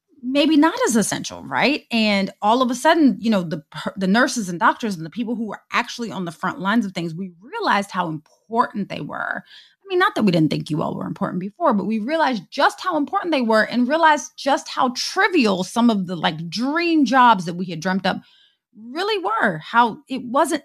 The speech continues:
really a necessity to have the job where you are maybe an influencer,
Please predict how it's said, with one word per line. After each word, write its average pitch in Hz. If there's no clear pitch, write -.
really 302
a 294
necessity 262
to 165
have 160
the 196
job 175
where 170
you 180
are 170
maybe 175
an 165
influencer, -